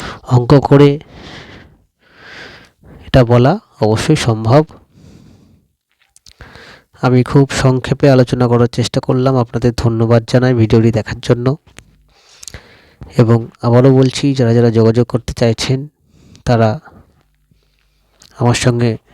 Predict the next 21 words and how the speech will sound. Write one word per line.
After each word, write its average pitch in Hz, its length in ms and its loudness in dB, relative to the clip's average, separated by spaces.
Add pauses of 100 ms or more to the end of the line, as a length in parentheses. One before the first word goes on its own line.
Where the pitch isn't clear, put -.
(140)
অনলাইন 123 360 2
এবং 139 180 4
অফলাইন 127 400 0
দুইভাবেই 113 340 0
যোগাযোগ 131 300 2
করতে - 280 -8
পারেন। 123 280 -6 (2250)
এবং 120 380 0 (1200)
চ্যানেলটিকে 127 400 2
অবশ্যই 123 260 0
সাবস্ক্রাইব 127 460 -2
করবেন। 135 460 -2 (440)
আপনাদের 120 340 -4
অসংখ্য 123 320 -2
ধন্যবাদ 120 500 -2
জানাই। 131 340 -2
সকলে 123 280 0
ভালো 117 260 2
থাকবেন, 127 420 -2 (1000)
সুস্থ 139 220 -2
থাকবেন। 131 460 0